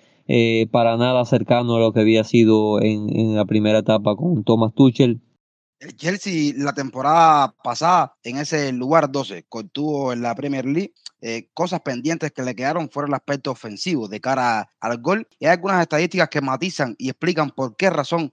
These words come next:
Speaker 2: pasó esto. Y me voy a quedar específicamente con dos estadísticas que dicen, eh, bastante. Uno son los goles por tiros al arco, donde el Chelsea fue el tercer peor equipo en este aspecto, con solamente cero punto veintitrés goles por tiros al arco. Peor que Chelsea nada más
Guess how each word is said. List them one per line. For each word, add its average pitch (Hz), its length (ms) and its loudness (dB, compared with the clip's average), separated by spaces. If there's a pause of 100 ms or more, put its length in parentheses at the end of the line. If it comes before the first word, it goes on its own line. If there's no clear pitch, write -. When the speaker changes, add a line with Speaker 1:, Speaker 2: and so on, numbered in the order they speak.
(120)
Speaker 2:
pasó 156 500 2
esto. 139 160 -4
Y 120 60 -4
me 123 80 -6
voy 165 100 4
a 185 100 6
quedar 175 200 4
específicamente 151 1040 -4
con 120 220 -8
dos 170 140 0
estadísticas 165 580 -4 (100)
que 127 200 -6
dicen, 156 420 -2
eh, 123 400 -2
bastante. 120 640 -4 (340)
Uno 220 420 0
son 185 240 -2
los 175 120 4
goles 208 440 0 (100)
por 147 220 -4
tiros 208 280 0
al 127 100 0
arco, 101 240 -8
donde 139 300 -6
el 127 100 -6
Chelsea 202 400 0
fue 170 180 -2
el 139 100 -6
tercer 175 640 -2
peor 170 240 0
equipo 185 360 -4 (120)
en 165 180 -4
este 190 140 -2
aspecto, 208 380 -2
con 151 120 -4
solamente 165 680 -4
cero 147 340 -2
punto 220 360 -6
veintitrés 147 560 -2
goles 170 300 0
por 120 160 -10
tiros 156 360 -2 (100)
al 151 140 2
arco. 143 340 -2
Peor 220 460 2
que 147 120 -4
Chelsea 214 400 -2
nada 131 180 -2
más 151 280 -2